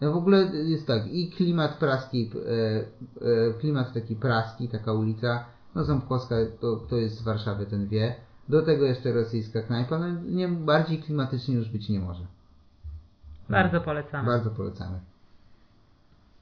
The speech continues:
Speaker 1: Dobra, Aneta, teraz ty musisz trochę
Speaker 2: A,
Speaker 1: poopowiadać,
Speaker 2: okej.
Speaker 1: bo generalnie następną recenzją, jaką pojawiła się u nas na blogu, to jest Szuk. E, i jest to, e, restauracja wegetariańska.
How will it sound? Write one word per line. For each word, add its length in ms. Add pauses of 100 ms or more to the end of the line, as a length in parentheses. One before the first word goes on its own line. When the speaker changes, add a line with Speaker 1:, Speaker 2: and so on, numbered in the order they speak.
(160)
Speaker 1:
Dobra, 300
Aneta, 360
teraz 280
ty 80
musisz 260
trochę 280
Speaker 2:
A, 220
Speaker 1:
poopowiadać, 540
Speaker 2:
okej. 180
Speaker 1:
bo 220
generalnie 920
następną 480
recenzją, 420
jaką 220
pojawiła 440
się 120
u 60
nas 220
na 100
blogu, 360
to 160
jest 260
Szuk. 320 (460)
E, 340
i 80
jest 300
to, 420
e, 180
restauracja 840 (240)
wegetariańska. 960